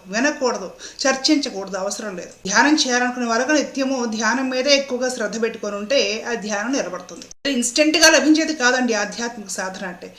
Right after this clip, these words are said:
కాబట్టి ఇవన్నీ దృష్టిలో ఉంచుకోవాలి. భగవద్గీత ఇవన్నీ మనకి A to Z కంప్లీట్గా అర్థమయ్యేలా చెప్తుంది.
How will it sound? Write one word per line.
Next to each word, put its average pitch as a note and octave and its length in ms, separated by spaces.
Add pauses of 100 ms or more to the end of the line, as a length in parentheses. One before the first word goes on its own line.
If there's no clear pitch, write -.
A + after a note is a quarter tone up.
(200)
కాబట్టి B3 200
ఇవన్నీ A3+ 260
దృష్టిలో A3+ 440
ఉంచుకోవాలి. G3 600
భగవద్గీత B3 840 (120)
ఇవన్నీ C#4 480
మనకి C#4 380
A B3 120
to A#3+ 60
Z B3 120
కంప్లీట్గా A#3 880 (320)
అర్థమయ్యేలా A3+ 560
చెప్తుంది. G3 460